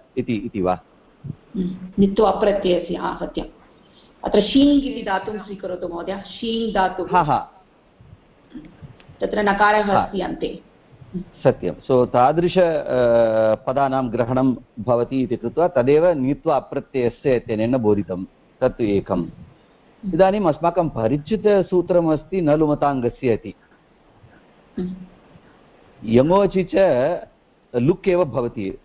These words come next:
Speaker 1: लुमान् अस्ति, अतः प्रत्ययलो-, प्रत्ययलक्षणं किमर्थं स्वीकर्तव्यं, कथं स्वीकर्तुं शक्यते इति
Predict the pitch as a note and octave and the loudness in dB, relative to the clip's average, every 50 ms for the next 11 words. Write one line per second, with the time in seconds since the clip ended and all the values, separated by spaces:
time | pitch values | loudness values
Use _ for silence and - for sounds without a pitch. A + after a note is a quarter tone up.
0 | - A#2 C3+ D#3+ F3+ F#3+ G3 F3 C#3+ B2+ A2+ - _ - G2+ F#2+ - - A#2 C3 | -4 0 0 2 2 2 0 0 -2 -4 -8 -8 _ -8 -8 -8 -6 -6 -4 0
1 | - F#3 F3 G3+ A3+ A3+ - G3 F3 F3 - G3+ G3+ F#3+ F#3 F3+ F3+ F3+ - D#3+ | 0 2 2 2 0 0 -2 -4 -6 -2 0 0 2 2 2 2 0 0 -4 -10
2 | D3+ - G3 F#3 E3+ F3 E3+ - F3+ F3 F3+ F3+ F3 - F3 F3+ F3 - F3 E3 | -6 -2 0 0 0 0 0 -2 -2 -2 -2 -2 -2 0 0 0 0 0 0 -2
3 | D3+ - E3 D#3+ D#3 D#3+ C#3+ - - C#3+ C3 C3+ D3 C#3+ C#3+ C3+ - - _ _ | -2 0 -2 -2 0 -2 -2 -2 -4 -4 0 0 0 0 0 -2 -6 -12 _ _
4 | _ _ - D#3+ D#3+ F3+ F3+ E3+ - - E3+ E3+ C#3+ D3+ C#3 - D#3 C#3 C3 D3 | _ _ -2 0 0 0 -2 -2 -4 -4 -2 0 0 0 -2 -2 -4 -4 -4 -6
5 | - - D#3 D3 D#3+ E3 E3 D#3 D#3 F#3+ F#3+ F3+ D#3+ - | -4 -2 -2 0 2 2 2 2 2 2 2 2 0 -2